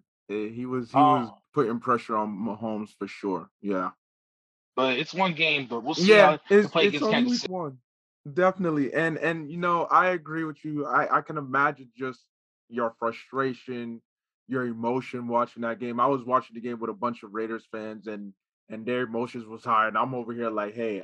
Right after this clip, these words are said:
Speaker 1: it's Victory Monday for me. My Rams handled business, um, versus the Bears." But Lord, Lord, what a,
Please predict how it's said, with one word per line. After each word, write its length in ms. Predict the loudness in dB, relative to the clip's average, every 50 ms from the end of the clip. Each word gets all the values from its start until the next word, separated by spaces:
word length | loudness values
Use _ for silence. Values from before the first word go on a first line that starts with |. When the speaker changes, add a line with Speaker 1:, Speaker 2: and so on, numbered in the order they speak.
| -10 _ -2
Speaker 1:
it's 220 | 0 0 -2 -2
Victory 420 | -4 -6 -6 -4 -6 -8 -8 -8
Monday 380 | -6 -6 -6 -4 -4 -4 -4 -4
for 180 | -6 -8 -12 -10
me. 240 | -8 -8 -8 -8
My 220 | -6 -2 2 4 4
Rams 480 | 4 4 2 0 0 -2 -4 -6 -8 -8
handled 360 | -8 -6 -6 -6 -8 -10 -8 -4
business, 500 | -4 -4 -4 -4 -6 -8 -8 -8 -10 -14 _ _ -4
um, 420 | -2 -2 0 0 -2 -4 -8 -10 -12 -16
versus 460 | -12 -6 -4 -4 -4 -4 -6 -12 -14
the 80 | -12 -10
Bears." 500 | -6 -2 0 0 0 0 -2 -6 -10 _ _ _ _ _ _ _ _ _ _ -6
But 240 | -2 -2 0 0 -2
Lord, 800 | -4 -4 -6 -4 -4 -2 2 2 4 4 2 0 -2 -4 -8 _ _ _ _ _ _ _ -16
Lord, 540 | -8 -4 0 2 4 4 4 2 0 0 2
what 180 | 4 6 6
a, 160 | 6 4 4